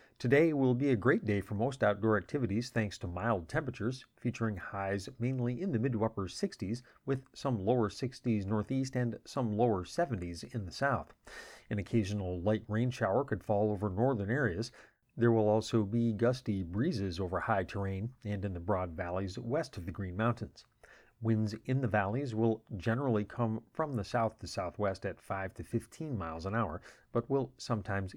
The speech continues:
gust to thirty miles an hour in the Champlain and Saint Lawrence valleys. A lake wind advisory is in effect for the open waters of Lake Champlain, and wave heights will range from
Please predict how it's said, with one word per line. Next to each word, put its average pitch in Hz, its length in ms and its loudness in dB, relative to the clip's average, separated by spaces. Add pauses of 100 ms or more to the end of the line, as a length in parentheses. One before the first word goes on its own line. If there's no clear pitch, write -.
gust 107 340 -4
to 123 100 -6
thirty 139 320 2
miles 87 360 -4
an 101 40 -4
hour 95 220 -2
in 95 100 -4
the 90 60 -8
Champlain 98 680 -6
and 104 140 -6
Saint 127 240 -6
Lawrence 76 240 -8
valleys. 101 460 -6 (560)
A - 20 -2
lake 101 320 0
wind 107 320 2
advisory 104 640 0
is 113 80 2
in 117 140 2
effect 117 340 -2
for 127 220 0
the 104 140 2
open 101 360 -2
waters 113 400 4
of 95 100 -6
Lake 87 200 -6
Champlain, 90 560 -6 (280)
and 131 280 0
wave 101 320 0
heights 110 420 -2
will 110 160 2
range 107 380 -2
from 120 320 -2